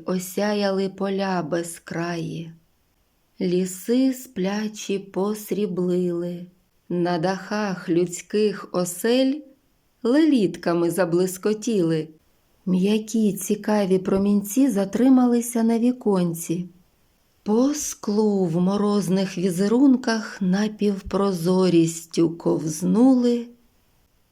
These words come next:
з густої темені нічної в світлу оселю зазирнули.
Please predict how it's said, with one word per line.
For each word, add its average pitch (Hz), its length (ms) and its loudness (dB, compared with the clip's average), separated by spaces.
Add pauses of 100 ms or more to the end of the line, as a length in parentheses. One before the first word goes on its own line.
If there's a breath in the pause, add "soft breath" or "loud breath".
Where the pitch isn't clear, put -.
(120)
з 156 120 -4
густої 180 1080 -2
темені 185 800 0
нічної 170 960 -4 (440)
в 160 120 -10
світлу 208 920 -4
оселю 202 1000 -2 (280)
зазирнули. 180 1400 -4